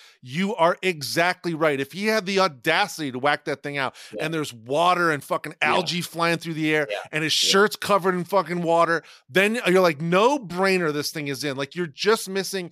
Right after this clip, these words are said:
Speaker 1: that extra wrinkle of, like, a, a drunk person, a lunatic, uh, some crazy event to sort of punctuate this thing.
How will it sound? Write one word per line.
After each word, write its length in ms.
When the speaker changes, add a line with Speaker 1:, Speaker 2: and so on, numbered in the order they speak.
Speaker 1:
that 300
extra 380
wrinkle 600
of, 160
like, 260
a, 120
a 120
drunk 480
person, 420
a 80
lunatic, 800
uh, 140
some 240
crazy 800
event 480
to 80
sort 200
of 160
punctuate 540
this 120
thing. 180